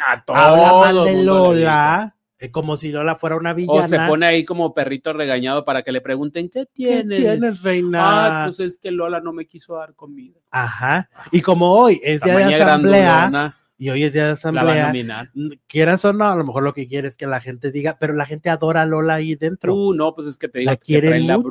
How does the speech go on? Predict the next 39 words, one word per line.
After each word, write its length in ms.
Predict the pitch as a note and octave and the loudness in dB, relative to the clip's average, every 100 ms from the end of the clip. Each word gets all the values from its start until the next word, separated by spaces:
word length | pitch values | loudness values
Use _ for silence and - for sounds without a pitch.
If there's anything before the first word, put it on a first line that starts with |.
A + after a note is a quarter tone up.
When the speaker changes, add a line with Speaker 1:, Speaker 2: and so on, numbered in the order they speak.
| C3 | -4
Speaker 1:
brújula 360 | E3 D3 C3+ B2+ | -4 -2 -4 -4
volteada. 840 | A2+ G#2+ G#2 F#2+ F#2+ G#2+ D#3 C3+ | -6 -12 _ -12 -10 -10 -12 -16
Speaker 2:
Mm, 260 | C3 C#3 D#3 | -12 -6 -4
entonces 320 | D3+ E3 - | -2 -2 0
Speaker 1:
Mira, 160 | D#3+ F3 E3+ - _ | 4 6 6 2 _
¿y 180 | - E3 | -18 -10
quién, 220 | B3+ B3 - - _ _ | -4 -4 -4 -20 _ _
quién 260 | F#4 D#4+ A3+ | -6 -6 -6
crees 180 | G3+ | -10
que 80 | - | -10
está 140 | E3+ D#3 | -10 -6
en 60 | |
la 100 | C#3+ | -6
casa? 260 | A#2 - C3+ | -8 -10 -4
Las 160 | D3 C#3+ | 0 2
greñas 260 | D#3 F3+ F#3+ | 4 6 6
Speaker 2:
Ay, 140 | A3+ | 6
Speaker 1:
de 60 | A#3+ | 4
Speaker 2:
qué 140 | G3+ | 2
bueno, 240 | F3+ E3+ E3+ | 4 2 4
las 260 | D#3+ D3+ | 2 2
greñas 400 | F#3 G3+ G#3 F#3+ | 4 6 6 2
secas 320 | F3+ D#3 E3+ | 2 2 4
Speaker 1:
Ese 140 | E3 E3 | 4 2
Speaker 2:
de, 100 | D3 | 0
Speaker 1:
siempre 380 | A#2+ C#3 C3 C3+ | 0 -4 -2 -2
el 60 | C3+ | -2
Speaker 2:
de 100 | C#3 | 0
Manola. 480 | C3+ C3+ C3+ C#3 - | 0 -2 -2 -2 -4
Speaker 1:
Una 200 | G3 G3+ | -4 -2
luz 240 | F#3+ F#3+ F#3 | 0 -2 -4
de 100 | G3+ | -8
sabiduría 640 | F#3 D#3+ D#3 D3 D3 E3 | -10 -12 -12 -12 -8 -8
entre 320 | D#3 D3+ - E3 | -8 -12 -10 -8
tanta 580 | - C#3 C#3+ D3 D#3 C3 | -2 -2 -2 -2 0 4
podre-, 360 | C#3 A#2+ A#2+ - | 4 4 2 -4
<laughs> 60 | C#3+ | -4
podredumbre. 680 | B2+ B2+ A#2+ B2+ B2 A#2+ A#2 | -4 -4 -6 -6 -8 -8 -4
Speaker 2:
Obvio. 540 | D3+ D3 C#3+ A#2+ G#2+ | -2 0 0 -2 -6